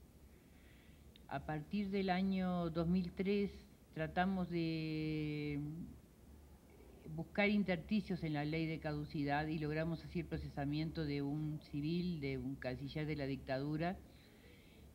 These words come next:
y después en el dos mil seis logramos el procesamiento de un grupo de militares que habían hecho, este, desaparecer, torturaron, hicieron desaparecer uruguayos, eh, en Argentina,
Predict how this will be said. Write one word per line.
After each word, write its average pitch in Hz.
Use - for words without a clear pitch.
y 170
después -
en 175
el 175
dos 170
mil 190
seis 196
logramos 175
el 175
procesamiento 165
de 147
un 165
grupo 185
de 170
militares 160
que 160
habían 156
hecho, 156
este, 139
desaparecer, 143
torturaron, 156
hicieron 151
desaparecer 143
uruguayos, 143
eh, 135
en 151
Argentina, 147